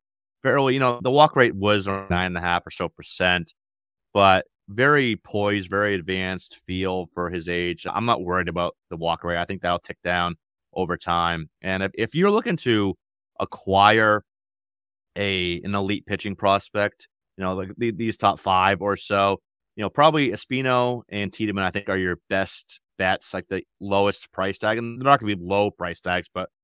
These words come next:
lower compared to Perez, Painter, and Rodriguez. So if you wanna get one of these guys, I'd recommend going after Tiedemann or Espino, whose price tags are about, gonna be a little bit lower, I think, than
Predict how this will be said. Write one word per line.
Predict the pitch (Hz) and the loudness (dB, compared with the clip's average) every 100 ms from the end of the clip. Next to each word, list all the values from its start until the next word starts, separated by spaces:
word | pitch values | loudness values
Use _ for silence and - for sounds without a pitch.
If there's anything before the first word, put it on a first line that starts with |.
| _ - | _ -8
lower | 101 110 107 | 2 4 4
compared | 107 95 - 101 95 90 - | 0 -6 -2 2 2 -2 -4
to | 90 90 87 82 _ | -4 -2 -4 -8 _
Perez, | 98 95 92 92 85 _ | -2 0 2 0 -4 _
Painter, | 95 87 - 87 85 _ _ _ | -10 -8 -6 -6 -6 _ _ _
and | - 92 | -8 -4
Rodriguez. | 87 82 101 95 80 73 76 - | -2 0 0 0 -4 -8 -14 -18
So | - 87 | -6 -4
if | 85 | -2
you | 110 | -2
wanna | 120 113 | 0 0
get | 104 | -2
one | 98 | -6
of | 107 | -6
these | 101 | -6
guys, | 104 98 95 | 0 0 0
I'd | 82 | -2
recommend | 92 - 87 | -4 -6 -8
going | 87 | -6
after | 85 - | -8 -10
Tiedemann | - 98 87 87 87 85 - _ _ _ | -10 -6 -4 -2 -2 -4 -10 _ _ _
or | 90 87 | -2 0
Espino, | - - 92 85 82 80 80 | -2 -6 -6 -4 -4 -4 -4
whose | 87 80 - _ | -4 -6 -10 _
price | 98 95 | -2 0
tags | 92 92 | -2 -2
are | |
about, | 90 87 - _ - | -2 -4 -8 _ -6
gonna | |
be | 98 | -2
a | 107 | -2
little | 156 349 | -2 -2
bit | 180 90 | -2 -2
lower, | 92 82 82 | -2 0 -2
I | - - | -4 -8
think, | 80 78 _ | -8 -8 _
than | 87 85 80 | -4 -2 -6